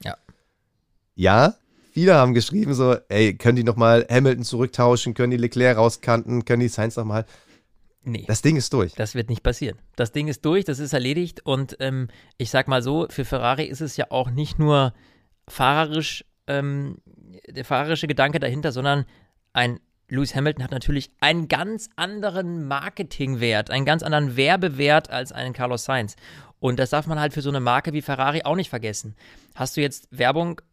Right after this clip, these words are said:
Speaker 1: in der irgendwie, weiß ich nicht, dann eben, äh,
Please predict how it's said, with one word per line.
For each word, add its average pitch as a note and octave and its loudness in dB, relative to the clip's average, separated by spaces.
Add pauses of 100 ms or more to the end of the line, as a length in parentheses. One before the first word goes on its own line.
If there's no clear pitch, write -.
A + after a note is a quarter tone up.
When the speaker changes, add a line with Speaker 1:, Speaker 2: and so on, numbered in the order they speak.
Speaker 1:
in C#3 -6
der C#3 2
irgendwie, C#3 -2 (540)
weiß B2 0
ich E3 -4
nicht, E3+ 0
dann C3+ -2
eben, C3+ -4
äh, C2+ -10